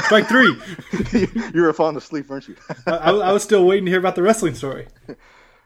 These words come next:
Speaker 2: Oh, no, no. Oh, oh, I'm sorry.
Speaker 1: No, I know. I'm just kidding.
Speaker 2: I
Speaker 1: Go
Speaker 2: didn't
Speaker 1: ahead.
Speaker 2: give a finish. Well, let's just say the guy, the guy tucked tail and ran the other way. And I was like, "You know, don't, <laughs> don't ever come at me like that again, 'cause I'll, I'll take you out. I don't care who you are." Um,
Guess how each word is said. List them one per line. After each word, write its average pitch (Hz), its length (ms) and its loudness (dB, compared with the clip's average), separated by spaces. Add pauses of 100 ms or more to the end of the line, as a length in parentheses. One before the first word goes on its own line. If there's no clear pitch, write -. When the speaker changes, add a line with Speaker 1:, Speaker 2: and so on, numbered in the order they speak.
(260)
Speaker 2:
Oh, 160 120 0
no, 170 140 -8
no. 156 380 -8
Oh, 170 320 -8
oh, 147 80 -8
I'm 175 120 -8
sorry. 202 180 0
Speaker 1:
No, 202 60 0
I 202 80 0
know. 151 180 0
I'm 143 80 -6
just 151 140 -12
kidding. 120 160 -6
Speaker 2:
I - 20 -12
Speaker 1:
Go - 40 -10
Speaker 2:
didn't 135 100 -2
Speaker 1:
ahead. 117 120 -8
Speaker 2:
give 131 120 -12
a - 20 -16
finish. 120 260 -16
Well, 165 120 -4
let's 160 260 -4
just 165 120 -14
say 156 100 -6
the 127 100 -12
guy, 120 220 -6
the 104 120 -18
guy 107 180 -8
tucked - 260 -16
tail 107 160 -16
and 90 100 -20
ran 95 180 -20
the 90 80 -20
other 85 100 -20
way. 82 140 -20 (200)
And 90 100 -20
I 87 80 -16
was 85 120 -20
like, 87 200 -14
"You 107 80 -16
know, 98 60 -16
don't, 120 220 -10 (100)
<laughs> 139 120 -10
don't 180 120 -2
ever 135 180 -8
come 127 240 -4
at 120 180 -6
me 113 60 -14
like 104 160 -10
that 101 120 -14
again, 110 160 -16
'cause - 100 -16
I'll, 131 200 -10
I'll 120 60 -8
take - 240 -16
you 113 100 -10
out. 95 120 -10
I 95 40 -12
don't 107 140 -20
care 101 120 -14
who 95 80 -20
you 95 200 -20
are." 95 100 -20 (440)
Um, 98 340 -6